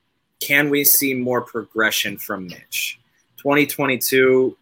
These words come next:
his E R A was finally under four.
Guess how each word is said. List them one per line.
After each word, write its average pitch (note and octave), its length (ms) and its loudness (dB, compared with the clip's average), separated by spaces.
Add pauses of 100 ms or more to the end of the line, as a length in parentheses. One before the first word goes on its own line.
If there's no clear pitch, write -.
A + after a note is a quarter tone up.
(120)
his A2+ 240 -2
E B2+ 100 4
R A#2+ 240 6
A A#2 80 6
was A2 180 0
finally A#2+ 460 0
under A2 300 -2
four. - 460 -4